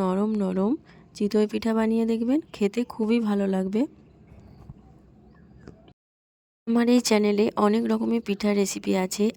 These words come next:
আপনারা একটু ফলো করে দেখতে পারেন, খুবই ভালো লাগবে। সহজ পদ্ধতিতে আমি বানিয়ে দেখিয়েছি। প্রতিটা রেসিপি খুব সহজ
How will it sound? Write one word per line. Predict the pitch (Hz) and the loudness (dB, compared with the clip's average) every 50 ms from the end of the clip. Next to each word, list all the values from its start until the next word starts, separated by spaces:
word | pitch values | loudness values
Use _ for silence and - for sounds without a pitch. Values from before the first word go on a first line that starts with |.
| - - 202 | 0 0 0
আপনারা | 196 196 196 190 190 196 | 0 0 0 0 0 -2
একটু | 196 196 - 220 | -2 -2 -4 -4
ফলো | 214 214 202 196 196 196 | -2 -2 0 0 0 0
করে | - 202 196 208 | 0 2 2 2
দেখতে | 202 208 202 - - 196 | 2 0 -2 -4 -4 -4
পারেন, | 202 196 196 196 208 247 285 - - - - | -2 0 0 0 0 -2 -2 -4 -8 -16 -12
খুবই | - - 208 226 233 233 214 | -8 -4 -2 0 0 2 2
ভালো | 190 196 196 196 | 4 4 2 2
লাগবে। | 190 185 196 190 208 220 233 - - | 0 0 0 0 0 0 0 -2 -4
সহজ | 196 190 202 220 233 226 - - | -4 -2 -2 -4 -4 -4 -4 -2
পদ্ধতিতে | 185 180 180 180 - 196 190 196 185 - 190 220 269 - - - - - - - - | -2 -2 0 -2 -2 -2 -2 -2 -2 0 0 0 0 -2 -8 -16 -16 -18 -18 -6 -2
আমি | 196 196 196 202 196 | 0 2 2 2 2
বানিয়ে | 190 190 185 190 190 196 196 | 2 0 0 2 2 0 0
দেখিয়েছি। | 196 190 185 - - - 196 196 - - 233 262 381 - - - - - - - - - - - - - - - - - - - - - - - - | 0 -2 -4 -4 -4 -4 -4 -4 -4 -4 -4 -4 -4 -6 -10 -20 -20 -20 -20 -20 -20 -20 -20 -20 -20 -20 -20 -20 -20 -20 -20 -20 -20 -20 -20 -4 2
প্রতিটা | - 226 226 - 240 240 254 254 247 | 2 4 4 4 2 2 2 4 4
রেসিপি | 220 214 208 - 226 226 - 240 240 - | 2 2 0 -2 -4 -2 0 -2 -2 -2
খুব | - 233 233 247 226 - | -4 -6 -4 -4 -4 -4
সহজ | 214 202 196 202 214 214 | -4 -4 -2 0 0 0